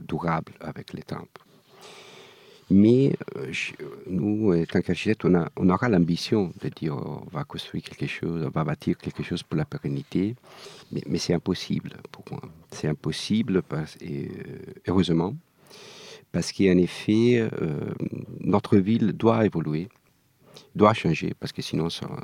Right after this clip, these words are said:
ça va être des musées. Et là, c'est une autre question. Et donc, il faut, il faut imaginer, il faut préparer dans la conception cette possibilité d'évolution.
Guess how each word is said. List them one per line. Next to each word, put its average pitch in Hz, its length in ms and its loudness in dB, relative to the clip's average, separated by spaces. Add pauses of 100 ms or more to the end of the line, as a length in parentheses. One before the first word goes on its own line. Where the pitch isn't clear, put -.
(120)
ça - 140 -12
va - 400 -8
être 85 240 -8
des - 140 -2
musées. - 360 -4 (200)
Et - 80 -10
là, - 240 -2
c'est - 160 -8
une - 80 -4
autre - 100 -10
question. - 420 -2 (800)
Et 98 80 -4
donc, 139 240 6
il 101 80 2
faut, 127 480 0 (140)
il - 100 -8
faut - 180 0
imaginer, 107 680 8
il 82 160 2
faut 92 720 -2 (800)
préparer 110 580 2 (460)
dans 78 160 -6
la 78 100 -4
conception 104 960 -4
cette - 460 -6
possibilité 87 1500 -2
d'évolution. - 720 -8